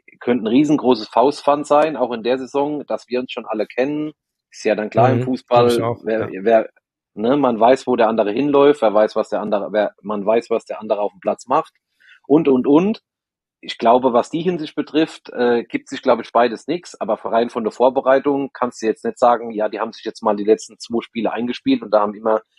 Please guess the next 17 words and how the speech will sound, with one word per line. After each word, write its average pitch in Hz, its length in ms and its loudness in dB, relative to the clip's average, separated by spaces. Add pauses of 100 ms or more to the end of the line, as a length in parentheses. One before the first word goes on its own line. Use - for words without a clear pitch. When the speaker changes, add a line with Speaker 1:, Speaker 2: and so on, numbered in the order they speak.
(220)
Speaker 1:
dieselben 113 400 2
vierzehn 131 380 0
Spieler 117 560 4
sind 110 160 -8
da 101 80 -2
eingesetzt 107 440 -6
worden. 90 240 -8
Das, 92 140 -10
das 92 160 -14
war 101 80 0
halt 95 140 -2
gar 101 100 -2
nicht 101 160 -8
der 87 80 -8
Fall. - 160 -20
Speaker 2:
Hm. 104 420 -8 (800)
Okay. 110 300 -14